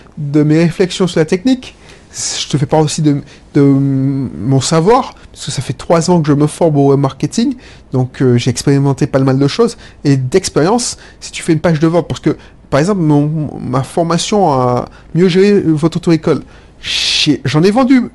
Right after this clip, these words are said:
beaucoup au début parce que je faisais ma propre page ven-, vente, parce que je savais par quoi j'en étais passé pour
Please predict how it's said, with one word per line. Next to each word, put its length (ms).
beaucoup 440
au 60
début 260
parce 180
que 80
je 40
faisais 240
ma 120
propre 240
page 180
ven-, 260
vente, 300
parce 140
que 160
je 120
savais 300
par 300
quoi 140
j'en 200
étais 180
passé 420
pour 340